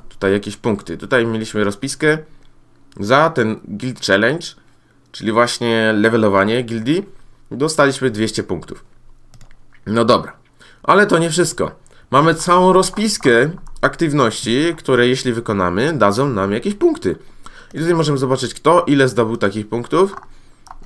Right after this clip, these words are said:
i jak wygląda postęp. Czyli teraz zobaczcie, jeśli nasza gildia zdobędzie trzydzieści tysięcy punktów, nie, nie expa,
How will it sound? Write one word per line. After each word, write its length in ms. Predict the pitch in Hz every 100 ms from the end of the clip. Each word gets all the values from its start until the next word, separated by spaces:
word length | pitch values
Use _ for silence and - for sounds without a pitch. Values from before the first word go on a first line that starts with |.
| -
i 400 | 131 147 147 151 147 - - - - - - -
jak 280 | - 143 - 120
wygląda 440 | 120 123 127 123
postęp. 460 | 135 113 - 73 - - - - - - - - - - - - -
Czyli 180 | 113 107
teraz 220 | 123 123
zobaczcie, 460 | 120 120 - - - - - - -
jeśli 460 | 156 165 123 - - - - - -
nasza 260 | 143 233
gildia 340 | 190 123 85 - - -
zdobędzie 720 | 107 127 151 139 123 113 95 - - - - -
trzydzieści 440 | 117 131 196 208
tysięcy 480 | 180 165 151 - 135
punktów, 800 | - 180 196 - 113 117 - - 110
nie, 380 | 120 147 147 -
nie 220 | 131 156
expa, 480 | 123 - - 78